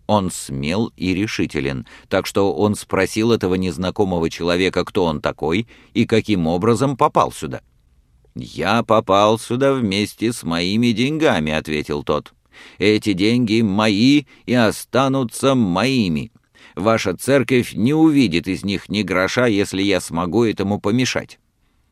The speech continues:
Тогда мой приятель достал из-под мундира священную реликвию, которая досталась ему по наследству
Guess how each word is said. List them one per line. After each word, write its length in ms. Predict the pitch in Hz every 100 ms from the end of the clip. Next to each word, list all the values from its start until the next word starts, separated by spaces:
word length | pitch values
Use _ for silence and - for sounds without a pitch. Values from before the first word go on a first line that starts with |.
| _
Тогда 560 | 85 82 62 52 107 156
мой 300 | 135 104 98
приятель 840 | - 67 58 64 62 - 104 120 _ - -
достал 640 | 82 107 - - 113 120
из-под 360 | 113 - - 98
мундира 680 | 90 92 85 64 123 120 120
священную 1080 | - 80 98 - - 113 104 110 113 107 110
реликвию, 680 | 113 120 107 78 82 67 -
которая 420 | 78 90 82 76
досталась 540 | 78 - 85 78 73
ему 260 | 80 78 69
по 140 | 78
наследству 760 | 71 - 110 120 - 95 101